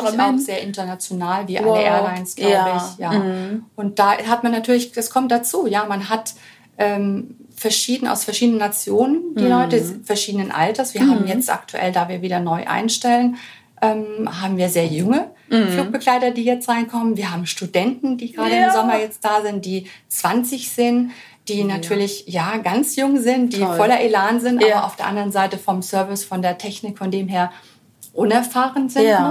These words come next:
Speaker 2: noch, klar, was normal ist, wo man dann auch so ein bisschen, äh, Pädagogie anbringen darf und
Speaker 1: Mhm.
Speaker 2: sagen kann,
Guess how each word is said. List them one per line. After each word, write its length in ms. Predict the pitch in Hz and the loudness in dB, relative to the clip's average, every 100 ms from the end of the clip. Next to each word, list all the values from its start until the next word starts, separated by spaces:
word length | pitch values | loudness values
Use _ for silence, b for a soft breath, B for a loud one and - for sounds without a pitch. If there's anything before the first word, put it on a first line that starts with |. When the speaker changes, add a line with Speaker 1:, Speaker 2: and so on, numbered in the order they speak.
| 180 | -2
Speaker 2:
noch, 60 | 220 | -6
klar, 240 | - 180 220 | -6 -4 -4
was 180 | 190 - | -6 -6
normal 380 | 175 160 170 240 | -4 -2 -2 -2
ist, 220 | 311 - B B B - | -4 -10 B B B -4
wo 80 | |
man 160 | 196 190 | 0 0
dann 160 | 185 185 | 0 0
auch 120 | - | -2
so 100 | 202 | -2
ein 60 | |
bisschen, 420 | 196 196 - 185 185 B B B | -2 -2 -2 -4 -4 B B B
äh, 240 | 190 180 180 _ _ | 2 2 -2 _ _
Pädagogie 760 | 220 196 185 180 175 170 208 262 | 0 4 4 2 -2 0 0 2
anbringen 500 | 247 247 254 254 247 | 0 0 0 2 2
darf 380 | 240 262 294 - | 2 2 0 0
und 80 | 214 196 175 | 2 4 2
Speaker 1:
Mhm. 80 | 170 | 2
Speaker 2:
sagen 420 | 185 185 196 196 | 2 2 0 -4
kann, 380 | 190 185 - | -6 -8 -8